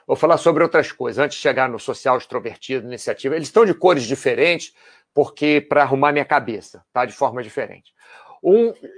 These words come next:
já citou imortalidade, né?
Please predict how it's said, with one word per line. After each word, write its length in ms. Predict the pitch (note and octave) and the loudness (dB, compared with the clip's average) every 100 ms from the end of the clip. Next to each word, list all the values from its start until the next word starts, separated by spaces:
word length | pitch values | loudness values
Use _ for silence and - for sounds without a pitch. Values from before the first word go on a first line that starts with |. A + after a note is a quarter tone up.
| - | -4
já 200 | F3+ F3 | -2 -2
citou 480 | - D3 - F3 F3+ | -4 -6 0 2 2
imortalidade, 1300 | F3 E3+ E3 - E3 E3 A#2 A#2+ A#2 G#2 F#2 G2 E2+ _ - _ | -2 0 0 0 -2 0 0 2 4 2 -6 -20 -20 _ -20 _
né? 360 | F#2+ F#2+ B2 C3+ | -20 -14 -12 -12